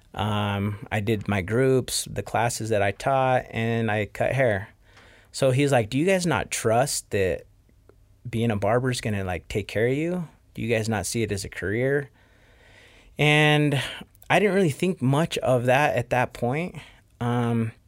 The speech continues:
but like I said, like I was saying earlier, in two thousand thirteen, my boss finally calls, gives me a call during a summer. She says, like, "Listen, Troy, uh, um,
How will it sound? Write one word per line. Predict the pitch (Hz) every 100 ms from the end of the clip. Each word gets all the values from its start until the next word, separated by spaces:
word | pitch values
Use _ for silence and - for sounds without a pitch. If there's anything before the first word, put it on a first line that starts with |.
| - - - _ _ -
but | 123 117 104
like | 127
I | 123
said, | - 127 120
like | 113 120 -
I |
was | 113
saying | - 123
earlier, | 104 123 123 113
in | 120
two | 143
thousand | 135 131 120 113
thirteen, | 117 110 - 127 117
my | 107
boss | 104 107 107 110 -
finally | 104 113 113
calls, | - - 104 113 -
gives | 107 110
me | 110
a | 95
call | - 107 107 107 113
during | 110 107
a | 101
summer. | - 107 104 104
She | 104
says, | 101 98 98
like, | 95 -
"Listen, | 113 - 104
Troy, | - 117 110 110
uh, | 107 101 101 - - - - - - - - - -
um, | 117 110 107 101 80